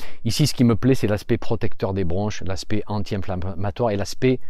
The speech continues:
et le, le, la propriété sur la circulation sanguine, antithrombose. Est-ce que j'utiliserai les aiguilles de pin pour aider mon corps à gérer une charge en substances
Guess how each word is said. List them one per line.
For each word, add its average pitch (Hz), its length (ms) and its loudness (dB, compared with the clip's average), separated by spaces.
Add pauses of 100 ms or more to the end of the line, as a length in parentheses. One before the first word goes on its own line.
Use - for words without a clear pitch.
(440)
et 104 100 2
le, 95 240 0
le, 95 180 -6
la 98 120 -4
propriété 107 480 -2
sur 107 120 -4
la 101 60 0
circulation 117 720 0 (300)
sanguine, 98 480 2
antithrombose. 98 680 0 (1500)
Est-ce 147 200 2
que 147 100 6
j'utiliserai 147 580 6
les 123 200 4
aiguilles 120 200 4
de 120 100 4
pin 135 260 2 (140)
pour 120 180 2
aider 127 540 4
mon 117 260 0
corps 120 260 2
à 113 80 2
gérer 110 340 2
une 110 180 2
charge 120 320 0
en 104 100 0
substances 110 580 -2